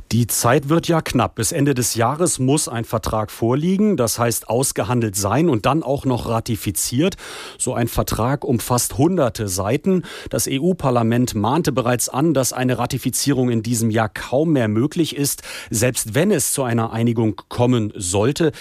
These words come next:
Wie geht es denn jetzt weiter am ersten Januar zweitausendeinundzwanzig?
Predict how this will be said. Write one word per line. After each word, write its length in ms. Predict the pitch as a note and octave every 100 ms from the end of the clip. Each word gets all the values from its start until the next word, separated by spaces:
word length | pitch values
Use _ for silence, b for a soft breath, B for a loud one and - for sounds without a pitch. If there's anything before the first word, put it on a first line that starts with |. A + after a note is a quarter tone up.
| B -
Wie 100 | A2
geht 220 | D#3 E3
es 100 | -
denn 140 | C3+
jetzt 240 | C3 - B2+
weiter 380 | F#3 D3 G2
am 200 | G#2+ G2 -
ersten 380 | A2+ G2+ - G2+
Januar 480 | F2+ A2 G#2 F2+ F2
zweitausendeinundzwanzig? 1200 | - G2+ G2 G2 G2+ F#2+ F#2 - F#2+ F2 E2